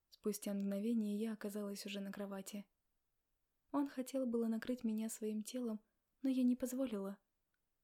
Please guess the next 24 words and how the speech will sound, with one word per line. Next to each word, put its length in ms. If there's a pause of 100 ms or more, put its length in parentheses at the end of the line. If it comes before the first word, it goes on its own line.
(260)
Увернулась 720
и 120
сама 340
оседлала 540
его. 340 (840)
На 100
мгновение 720
наши 280
пылающие 600
взгляды 360
встретились, 680 (280)
и 100
пламя 360
внутри 320
меня 320
вспыхнуло 560
ещё 260
сильнее. 560 (680)
Оно 260
разъедало 580
плоть, 340
как 200
листок 380
бумаги. 500